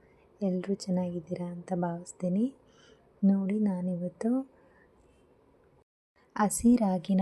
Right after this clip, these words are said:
ಬಳಸ್ಕೊಂಡು ಬೆಳಸೆ ಅಂತ ಕರೀತಾರೆ ಅಂತ ನಮ್ಮಮ್ಮ ಹೇಳ್ತಾ ಇದ್ರು ಇದನ್ನ. ತಿಂದಿದ್ದೀವಿ ಚಿಕ್ಕವರಿದ್ದಾಗ, but ಇವಾಗೆಲ್ಲ ಈ ಥರ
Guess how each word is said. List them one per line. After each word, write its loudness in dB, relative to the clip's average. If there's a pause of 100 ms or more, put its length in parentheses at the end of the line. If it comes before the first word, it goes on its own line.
ಬಳಸ್ಕೊಂಡು -2 (640)
ಬೆಳಸೆ 4
ಅಂತ -4 (640)
ಕರೀತಾರೆ -4
ಅಂತ -6
ನಮ್ಮಮ್ಮ -2
ಹೇಳ್ತಾ -6
ಇದ್ರು -8
ಇದನ್ನ. -4 (800)
ತಿಂದಿದ್ದೀವಿ 2
ಚಿಕ್ಕವರಿದ್ದಾಗ, -4 (1300)
but -4
ಇವಾಗೆಲ್ಲ -2
ಈ -2
ಥರ -4